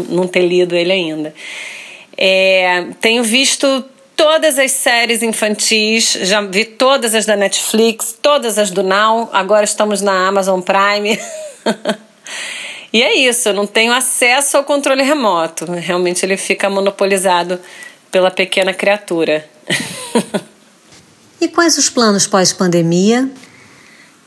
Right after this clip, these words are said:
Speaker 1: Eu acho que a primeira coisa que eu vou fazer quando a gente voltar a ter liberdade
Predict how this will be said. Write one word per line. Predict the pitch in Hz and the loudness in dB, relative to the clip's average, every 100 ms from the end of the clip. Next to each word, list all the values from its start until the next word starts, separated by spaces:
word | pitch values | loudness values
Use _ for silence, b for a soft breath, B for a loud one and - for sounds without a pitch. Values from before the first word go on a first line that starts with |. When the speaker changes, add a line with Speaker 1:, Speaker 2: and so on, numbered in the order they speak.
| - | 0
Speaker 1:
Eu | |
acho | 190 196 | 0 0
que | - | -2
a | |
primeira | 190 190 202 220 | -2 0 2 0
coisa | 214 196 202 | -2 -4 -2
que | |
eu | 190 | -2
vou | 190 | -2
fazer | - 190 170 180 202 208 - B B B B B B - | -2 -2 0 0 2 0 -6 B B B B B B -14
quando | - 185 180 175 180 175 170 170 | -4 0 0 0 0 2 2 0
a | |
gente | 165 175 175 - | -2 -4 -4 -2
voltar | 175 170 185 | -2 0 -4
a | |
ter | 180 | -2
liberdade | 175 170 175 170 175 196 202 185 - | -6 -2 -4 -2 0 0 0 -4 -10